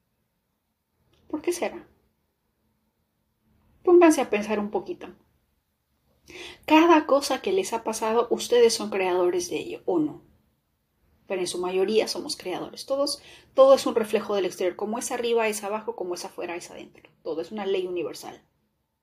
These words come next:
Si es que todavía no has llegado a esa certeza en tu vida, es porque todavía recién, recién estás en los pasitos bebé del despertar espiritual,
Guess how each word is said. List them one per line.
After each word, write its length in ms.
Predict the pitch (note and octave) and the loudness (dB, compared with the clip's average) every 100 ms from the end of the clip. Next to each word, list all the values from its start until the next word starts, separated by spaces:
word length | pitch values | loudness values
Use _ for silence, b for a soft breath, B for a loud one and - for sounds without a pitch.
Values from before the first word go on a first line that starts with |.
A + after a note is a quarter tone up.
| _ _ _ _ _ _ _ _ | _ _ _ _ _ _ _ _
Si 120 | - | -16
es 60 | F3+ | -16
que 100 | F3+ | -14
todavía 460 | F3 F3+ F3+ G#3+ A3 | -10 -8 -2 -2 -2
no 140 | G#3+ | -4
has 100 | G#3+ | -4
llegado 420 | G#3+ G3 G3+ G3 | -2 -2 -2 -4
a 120 | F3+ F3+ | -4 -6
esa 220 | F3+ G3+ | -8 -10
certeza 440 | F#3 F3 F#3+ - | -12 -12 -14 -14
en 120 | F#3 | -12
tu 100 | F3+ | -8
vida, 200 | F#3 G3+ | -4 -2
es 100 | G#3 | -4
porque 260 | G#3 F3 E3 | -8 -14 -14
todavía 540 | - F3 D#3+ F3+ F3+ | -12 -10 -6 -6 -6
recién, 400 | E3+ F3 - G3 B B B B | -8 -10 -10 -10 B B B B
recién 640 | A3 A3+ A3 C#4+ D4+ D#4 | 0 0 0 6 8 8
estás 340 | A3+ A3 G#3+ G#3+ | 4 -2 -2 -4
en 100 | G#3 | -4
los 100 | F3+ | -6
pasitos 460 | F#3 - G3 G#3 | -6 -8 -6 -4
bebé 240 | G3 F#3 G3 | -2 0 0
del 160 | G#3 | 0
despertar 460 | F#3 - F3 - F3+ | 0 -2 -6 -4 -6
espiritual, 640 | F3 - - - - - | -6 -8 -10 -12 -16 -18